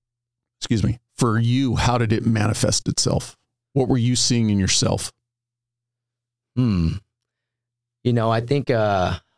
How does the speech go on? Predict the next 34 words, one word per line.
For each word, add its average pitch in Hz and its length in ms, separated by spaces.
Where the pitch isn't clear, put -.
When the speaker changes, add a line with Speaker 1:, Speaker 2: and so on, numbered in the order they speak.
Speaker 2:
I 135 80
think 185 260
a 135 60
lot 127 220
of, 104 180
like, - 340
um, 80 360
I - 100
don't 139 100
know 135 80
if 123 100
it 123 60
was, 117 160
I 113 100
guess 127 240
I 131 60
was, 110 200
I - 120
kept - 320
to - 80
myself 95 540
a - 40
lot. 80 300
Um, 92 320
I 95 100
would 92 100
only 113 280
focus 107 420
on 95 300
communicating 104 720
and 95 100
interacting 101 520
with 95 140
veterans. 98 640